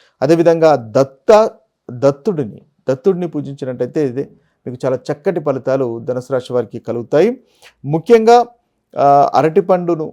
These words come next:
నైవేద్యంగా పెట్టినట్టయితే, మీరు పూజించే పూజ సమయంలో అరటిపండును నైవేద్యంగా పెట్టినట్టయితే ధనుసు రాశి వారికి చాలా చక్కటి ఫలితాలు ఉంటాయి.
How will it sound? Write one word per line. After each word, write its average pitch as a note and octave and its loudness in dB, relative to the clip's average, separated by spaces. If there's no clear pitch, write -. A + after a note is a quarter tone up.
నైవేద్యంగా C#3 -4
పెట్టినట్టయితే, B2 -6
మీరు B2 -8
పూజించే C3+ -6
పూజ C3 -10
సమయంలో B2+ -6
అరటిపండును C#3+ -6
నైవేద్యంగా A#2 -10
పెట్టినట్టయితే G#2+ -12
ధనుసు C#3+ -2
రాశి D#3+ -2
వారికి B2+ -6
చాలా B2 -4
చక్కటి C3 -6
ఫలితాలు B2 -6
ఉంటాయి. A#2+ -6